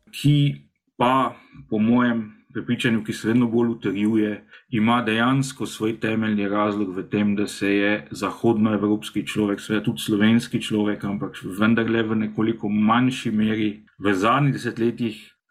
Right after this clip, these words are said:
rapidno odmaknil od verskih temeljev, ki so bili prej samoumevni. Tudi če je država vodila laicistično politiko, so še vedno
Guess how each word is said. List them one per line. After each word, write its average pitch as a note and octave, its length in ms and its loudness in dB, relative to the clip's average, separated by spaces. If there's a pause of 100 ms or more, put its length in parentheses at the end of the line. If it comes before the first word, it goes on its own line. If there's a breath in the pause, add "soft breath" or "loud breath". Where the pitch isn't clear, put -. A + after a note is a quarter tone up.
(120)
rapidno C3+ 960 2 (260)
odmaknil A2 880 0 (160)
od G#2 400 -2 (320)
verskih B2 640 2
temeljev, A#2 480 2
ki - 80 -14
so - 160 -8
bili G2+ 320 -2
prej G#2 240 0
samoumevni. G2+ 1120 -2
Tudi A#2 240 2
če A2 200 2 (440)
je G2 160 -2
država A2 800 2
vodila A2 480 -2
laicistično G#2+ 1200 0
politiko, A2+ 800 0 (400 loud breath)
so A2 80 -4
še G#2+ 240 2
vedno A#2+ 300 4